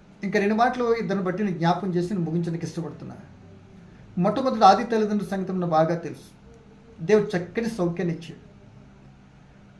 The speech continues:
ఏ యొక్క దేని గురించి కూడా ఆలోచించే అవకాశం లే-, మరి ఆలోచించేటటువంటి తత్వం లేకుండా సమస్తం సమకూర్చి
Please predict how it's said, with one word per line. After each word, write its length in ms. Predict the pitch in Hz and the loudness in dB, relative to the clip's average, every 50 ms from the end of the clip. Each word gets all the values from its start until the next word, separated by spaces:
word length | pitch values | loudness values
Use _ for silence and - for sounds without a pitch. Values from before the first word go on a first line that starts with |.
| - - 170 | -6 0 4
ఏ 320 | 180 190 208 226 233 240 247 | 6 8 8 8 8 6 4
యొక్క 220 | 247 247 - 247 | 2 0 0 0
దేని 280 | 214 185 208 208 151 226 | 2 6 6 6 6 4
గురించి 280 | 220 254 220 - - | 0 -4 -6 -6 -4
కూడా 140 | - 240 220 | 0 4 6
ఆలోచించే 440 | 196 202 226 220 - 220 208 - - - | 6 6 4 2 -2 -4 -6 -2 0 2
అవకాశం 500 | 180 175 180 - 233 226 - - 220 202 | 2 2 0 -2 -4 -6 -6 -4 -4 -4
లే-, 200 | 190 185 175 170 | -2 0 0 2
మరి 320 | 170 170 160 165 160 160 | 4 4 4 4 2 2
ఆలోచించేటటువంటి 920 | 151 139 156 180 208 226 214 - 226 220 226 226 220 220 214 - 214 190 - | 2 2 2 2 2 2 0 -2 -4 -2 -2 -2 -2 -2 -2 -2 -2 -4 -2
తత్వం 320 | - 180 180 - 220 226 220 | -4 -4 -4 -4 -4 -2 0
లేకుండా 460 | 214 196 - 190 175 165 151 160 - - | 0 0 0 0 2 2 2 0 -2 -4
సమస్తం 580 | 185 202 240 233 - - - - 262 254 247 - - | -6 -4 -6 -6 -10 -14 -12 -8 -8 -8 -8 -8 -8
సమకూర్చి 480 | 196 202 202 - 190 - - - - | -10 -10 -8 -6 -8 -8 -8 -10 -16